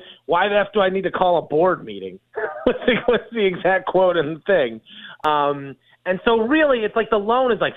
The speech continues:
fifty-six million dollars. Like, in the grand scheme of an N F L franchise, it's not that much money. You know, like, he ultimately, to buy out these minority partners and make this, try to make this problem go away, essentially, um,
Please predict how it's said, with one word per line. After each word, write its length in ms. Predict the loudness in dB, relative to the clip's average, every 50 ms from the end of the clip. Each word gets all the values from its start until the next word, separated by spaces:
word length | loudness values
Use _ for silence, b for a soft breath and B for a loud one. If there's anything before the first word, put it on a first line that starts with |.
| -6 -6
fifty-six 480 | -6 -6 -6 -10 -16 -8 _ -6 -6 -2 0
million 280 | 2 2 2 2 2 2
dollars. 520 | 2 2 2 2 2 2 2 0 -2 -4 _
Like, 200 | 0 0 0 0 -2
in 100 | -4 -4
the 80 | -4 -2
grand 300 | 0 2 2 2 0 -2 -8 -8
scheme 220 | -4 -2 -2 -2
of 120 | 0 0
an 80 | 2 2 2
N 60 | 2
F 60 | 2 2
L 160 | 2 0 0 0 0
franchise, 500 | 0 0 0 0 0 0 0 0 0 -2
it's 160 | -4 -6 _
not 200 | -2 -2 -2 -2 -4 -4
that 220 | -4 -4 -2 0 -2
much 160 | -2 -2 -2 -2
money. 380 | 0 0 2 2 0 0 -2 -4 b b b b b b b
You 80 | 0 0
know, 60 | 0
like, 80 | 0 0 0
he 100 | 2 2
ultimately, 840 | 2 2 0 -2 -4 -4 -4 -2 0 0 2 2 2 0 -2 -8 _ _ _ -4
to 80 | -4 -4 -2 0
buy 280 | 0 0 2 2 2 2
out 280 | 2 2 0 -2 -4
these 160 | -8 -10 -6
minority 500 | -4 -2 -2 0 0 2 2 2 2 0 -2
partners 500 | -2 0 0 0 0 0 0 -2 -2 -2
and 180 | -2 -2 0 2
make 220 | 0 0 0 0
this, 180 | 0 0 0 0 -4 -12 -20 b b b b b b _ -2
try 220 | 0 2 2 2
to 60 | 0 0
make 280 | 0 0 -2 -2 -2
this 120 | -4 -4 -4 -6 -4
problem 540 | -2 0 2 2 2 2 0 0 0 0 0
go 220 | 2 2 4 2
away, 640 | 2 2 2 2 2 2 2 0 -2 -4 -8 -10 -10 -10
essentially, 760 | -10 -6 -2 -2 -2 -2 0 -2 0 2 2 2 2 2 0 -4 B B B B B B B B 0
um, 640 | 0 2 2 2 2 2 0 0 0 -2 -4 -6